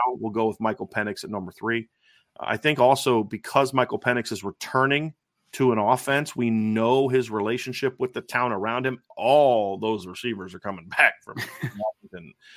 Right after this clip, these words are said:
Speaker 1: from last year. Tha-, that's really what, it, what to me, why I'm not, I'm, I'm not concerned about, okay, I'm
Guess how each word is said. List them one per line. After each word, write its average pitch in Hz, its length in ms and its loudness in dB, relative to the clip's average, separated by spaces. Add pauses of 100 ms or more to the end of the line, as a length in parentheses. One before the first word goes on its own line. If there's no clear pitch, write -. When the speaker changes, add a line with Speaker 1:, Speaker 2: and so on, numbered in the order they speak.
(260)
Speaker 1:
from 110 120 -2
last 101 340 0
year. 98 280 -4 (500)
Tha-, - 160 0
that's 196 320 6
really 139 180 6
what, 113 180 6
it, - 180 -8
what 110 300 -6
to - 120 -4
me, 117 160 4
why 101 260 -2
I'm 101 220 -4
not, 95 260 -6 (160)
I'm, 95 380 -4
I'm 98 180 -4
not 95 260 -6 (220)
concerned 101 520 -2
about, 92 360 -4
okay, 110 420 0
I'm 120 200 0